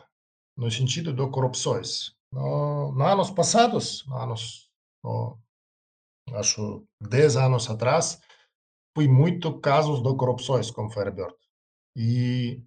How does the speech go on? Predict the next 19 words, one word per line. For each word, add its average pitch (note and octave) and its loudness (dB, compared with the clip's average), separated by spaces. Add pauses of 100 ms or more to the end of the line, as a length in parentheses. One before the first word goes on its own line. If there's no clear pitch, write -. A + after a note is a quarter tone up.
eu E3+ 2
sou F3 2
o D3 4
dono D3 6
da C3 -2
empresa C#3+ 2
Ibisurgeon, A#2 0
que C3 -4
produz B2 -2
a C3+ 0
ferramenta B2 2
chamada A2+ -6
First A2+ -4
Aid C#3+ -2 (800)
pra C3+ 2
corrigir C3 2
os B2+ -2
dados, - -2
sim? E3+ -6